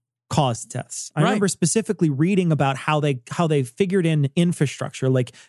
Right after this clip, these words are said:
Speaker 1: the road wasn't open, so they couldn't get to the hospital in time and
Speaker 2: Right.
Speaker 1: the person died. That's hurricane related, man. Like, there's, there's no way to be like, "That's not hurricane
Speaker 2: Right, 'cause if
Speaker 1: related."
Speaker 2: the hurricane
Speaker 1: Yeah.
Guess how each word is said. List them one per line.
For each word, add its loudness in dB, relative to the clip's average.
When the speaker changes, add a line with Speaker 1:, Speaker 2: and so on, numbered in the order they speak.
Speaker 1:
the 4
road 2
wasn't 0
open, 0
so 0
they 2
couldn't 0
get -2
to -6
the -2
hospital 0
in -4
time 0
and 2
Speaker 2:
Right. 2
Speaker 1:
the -14
person 0
died. 0
That's 0
hurricane 0
related, 0
man. 0
Like, 0
there's, 0
there's 2
no 2
way 2
to 0
be 2
like, 0
"That's 0
not 0
hurricane 0
Speaker 2:
Right, 0
'cause -2
if 2
Speaker 1:
related." 0
Speaker 2:
the 2
hurricane 0
Speaker 1:
Yeah. 0